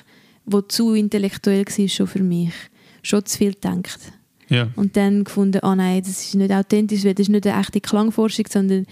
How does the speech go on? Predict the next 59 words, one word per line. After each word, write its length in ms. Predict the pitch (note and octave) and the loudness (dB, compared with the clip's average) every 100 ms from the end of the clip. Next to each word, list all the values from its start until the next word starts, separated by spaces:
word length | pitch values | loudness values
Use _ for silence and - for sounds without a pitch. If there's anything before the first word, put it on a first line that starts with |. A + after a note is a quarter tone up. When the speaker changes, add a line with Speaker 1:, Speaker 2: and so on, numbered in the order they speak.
| - - - | -14 -20 -6
Speaker 1:
das 100 | G3+ | 0
ist 120 | G3+ G3+ | 2 2
eine 120 | G3 | 0
Reproduktion 640 | F#3+ G3+ F#3+ F3+ - G3 | 0 0 -2 -2 -2 0
von 80 | G3 | 0
Sachen, 360 | F#3+ F#3 G3 F#3 | -2 -2 0 2
die 80 | F#3 | 2
ich 60 | |
schon 120 | F#3+ | 0
mal 100 | F3+ | -2
gemacht 440 | F3+ F#3 F3 - - | 0 -2 -2 -6 -4
habe. 180 | E3 E3 - - - - - _ - | -4 -4 -8 -20 -20 -20 -20 _ -4
Und 160 | G3+ G3+ | -2 2
darum 480 | G3+ G3+ G3+ G3 - _ - | 2 4 2 0 -4 _ -2
habe 180 | G#3 | 0
ich 60 | G3 | 0
es 60 | - | 0
dann 100 | G3 | 0
auch 80 | |
nicht 100 | F#3+ F#3+ | 2 0
mehr 80 | |
gut 220 | G3 A#3+ A3+ | 2 0 0
gefunden. 360 | - A3 G#3+ | 0 2 2
Ich 100 | G3+ | 2
habe 100 | G3+ | 0
zuerst 220 | - G3 | 0 0
alles 200 | G3 G#3 | 2 2
mit 160 | G#3+ G3 | 0 0
einer 140 | F#3+ | 0
anderen 320 | - G3 A3 A3 | 0 0 0 0
Drum 240 | G#3+ G#3+ | 0 0
Machine 400 | A3+ - A3 A3 | 0 0 0 0
aufgenommen. 400 | A3 - G#3+ A3 | -2 -4 -2 0
Also 140 | G#3 | 0
jetzt 160 | G3+ - | 0 0
sind 260 | G3+ F#3+ - - - - - | -2 -2 -8 -20 -20 -20 -4
mega 200 | G#3 G#3+ | 0 0
viele 380 | - G#3+ G#3 G3+ | 0 0 2 0
schon 180 | G#3+ G3+ | 0 2
immer 200 | G#3 G#3+ | 2 2
noch 140 | G3+ | 0
von 100 | F#3+ | -2
dieser 320 | G3 F#3+ F#3+ | -2 0 2
Yamaha 440 | F#3 F#3 F#3+ G#3 G3+ | 0 0 0 2 0
Drum 220 | G3+ G3+ | 0 0
Machine, 400 | G#3 - G#3 G3+ | 0 0 0 2
die 60 | G3+ | 2
ich 60 | |
habe. 200 | G3 G3+ | 2 2
Aber 140 | G3 F#3+ | 2 0
ich 540 | F#3 - - - - | -4 -10 -20 -18 -4
habe 200 | G3+ G#3 | -2 -2
zuerst 400 | - A3 G3+ - | 0 0 0 -2
alles 240 | G#3 A3 A3 | 0 2 2
mit 180 | G#3+ | 0
der 200 | A3 A3+ | 0 0
gemacht 500 | A#3+ A3+ A3+ A#3 - | -2 0 0 0 -2
und 120 | G#3 G3+ | 0 0
nachher 320 | G#3 G#3 | 0 0